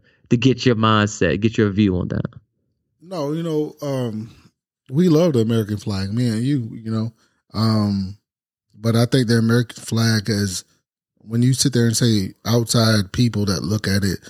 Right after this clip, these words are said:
Speaker 2: that's outside of North America. Um, and North America is comprised of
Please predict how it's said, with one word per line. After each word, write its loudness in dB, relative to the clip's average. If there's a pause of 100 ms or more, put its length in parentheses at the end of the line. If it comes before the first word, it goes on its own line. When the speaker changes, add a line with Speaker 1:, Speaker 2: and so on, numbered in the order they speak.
(300)
Speaker 2:
that's -4
outside 0
of -6
North -4
America. 0 (180)
Um, -8 (920)
and 2
North 0
America 0
is -2
comprised -4
of -6